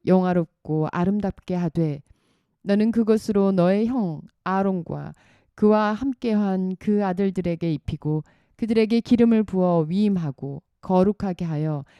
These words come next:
그들로 제사장 직분을 내게 행하게 할지며 또 그들을 위하여 배로 고위를 만들어 허리에서부터 널쩍다리에까지 이르게 하여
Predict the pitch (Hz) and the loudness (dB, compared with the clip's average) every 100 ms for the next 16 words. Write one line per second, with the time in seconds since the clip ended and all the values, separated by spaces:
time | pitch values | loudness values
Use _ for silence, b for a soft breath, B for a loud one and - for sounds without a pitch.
0 | b b 233 226 233 240 240 226 226 262 | b b 0 4 6 6 6 4 2 0
1 | 240 240 240 - 202 190 185 165 160 165 | -2 -2 -4 -4 -2 0 0 0 0 -2
2 | 170 170 180 233 208 190 160 156 - 147 | -2 -4 -4 -4 -2 -2 -4 -4 -6 -2
3 | 151 151 _ _ _ _ 247 196 131 b | -2 -4 _ _ _ _ 2 2 0 b
4 | b b - 233 240 277 247 214 202 196 | b b -4 0 2 4 4 2 2 0
5 | 190 - 190 190 190 202 196 202 202 170 | 0 0 2 4 2 4 6 6 4 0
6 | 165 160 156 151 147 - 302 294 277 262 | -2 -2 -2 -2 -4 -6 -4 0 0 -2
7 | 196 196 - 196 185 151 170 202 - 180 | -4 -6 -2 0 2 2 0 -6 -6 -6
8 | 175 170 - 160 180 165 156 175 170 165 | -4 -4 -6 -8 -4 -4 -2 -4 -4 -4
9 | 151 139 143 | -4 -4 -6